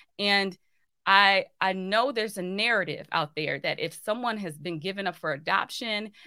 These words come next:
that their parents abandoned them, rejected them, didn't want them. But if you can just consider what even took place in this story with Abraham, Abraham, again,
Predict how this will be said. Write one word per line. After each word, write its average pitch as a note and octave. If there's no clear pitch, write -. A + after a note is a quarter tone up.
that E3+
their F#3+
parents F#3
abandoned G3+
them, G#3
rejected F#3
them, G3+
didn't D#3
want F#3+
them. G#3
But G3+
if A3+
you D#4+
can D4+
just C#4+
consider A#3
what G#3+
even C4+
took -
place A3+
in G3+
this F#3+
story G#3
with E3
Abraham, E3
Abraham, C4
again, F3+